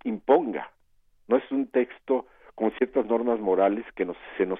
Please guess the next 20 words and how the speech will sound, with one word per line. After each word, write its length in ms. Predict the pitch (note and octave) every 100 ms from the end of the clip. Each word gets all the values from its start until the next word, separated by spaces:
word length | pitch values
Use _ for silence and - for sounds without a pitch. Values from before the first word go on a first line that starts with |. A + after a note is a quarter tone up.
| -
esté 320 | - G#2+ A2+
obligando 760 | - G2+ G2+ G2 F#2+ C3 A#2 E2+
a 60 | D2+
seguir. 260 | - - - _ _ _ -
Sencilla-, 560 | C3 - D#3+ E3 D#3+ D3+ _ -
sencillamente 800 | A2+ G#2 D#3+ D#3+ B2 A2+ - C3 - A#2+
es 160 | -
un 220 | C3+ A#2+
material 680 | A2 G2+ G2+ F#2+ A2+ B2 A#2 - _ _ -
de 260 | A2+ D3 - _
reflexión, 640 | G2+ - F2 - G2 E2+ - - - - - - -
un 140 | A#2
material 440 | A#2 G#2+ F#2 G2+ G2+
de 100 | A2
lectura, 520 | A2 - A2 G#2 - _ - - - - - -
que 220 | - G3+ -
además 460 | C3 A2+ A2 D3 C3
don 160 | G#2+
Alfonso 420 | G2 - A#2+ -
Reyes 300 | B2+ A#2 C#3+